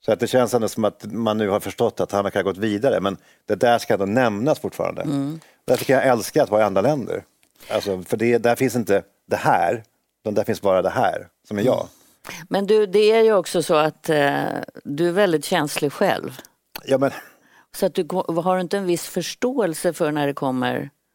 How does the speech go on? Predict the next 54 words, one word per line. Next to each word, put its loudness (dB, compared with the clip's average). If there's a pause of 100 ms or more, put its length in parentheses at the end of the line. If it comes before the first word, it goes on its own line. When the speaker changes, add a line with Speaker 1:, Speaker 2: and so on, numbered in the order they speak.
(600)
Speaker 2:
när -4
människor -2
blir -4
sårade? -2 (880)
Att -2
det 0
sitter 0
fast -6 (1040)
och -6
sitter -4
kvar? -6 (300)
Speaker 1:
Ja, -2
men 2
jag 2
tror -2
inte 2
att 0
det -4
är -2
så -4
många 2
människor 0
som -4
är -4
sårade. 0
Det, -4
det -6
är -2
nog 0
inte, -2
det -2
är 2
inte -4
de -2
som -6
pratar 0
om 0
mig 0
som -2
Speaker 2:
Ah, 2
Speaker 1:
elak. 0
Speaker 2:
okej. -20
Speaker 1:
Utan -2
det 0
är -2
nog 0
bara 4
folk -6
som -4 (640)
har 0
en 0
bild 2
av 0
att -6